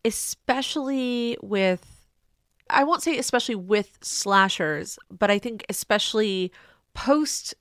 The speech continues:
like, sort of the dawn of slashers in American horror, we have gotten so conditioned in horror and in everything else that, like, it has to be, like, action, action, action all the time,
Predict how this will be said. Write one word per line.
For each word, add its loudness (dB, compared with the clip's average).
like, 2
sort 2
of -2
the -2
dawn 4
of -2
slashers 2
in -8
American -2
horror, 2
we 2
have 4
gotten 2
so 2
conditioned -2
in -4
horror 4
and 0
in 0
everything -6
else -4
that, 2
like, 4
it 0
has 6
to -6
be, 0
like, 0
action, 2
action, -2
action -4
all 2
the -2
time, -4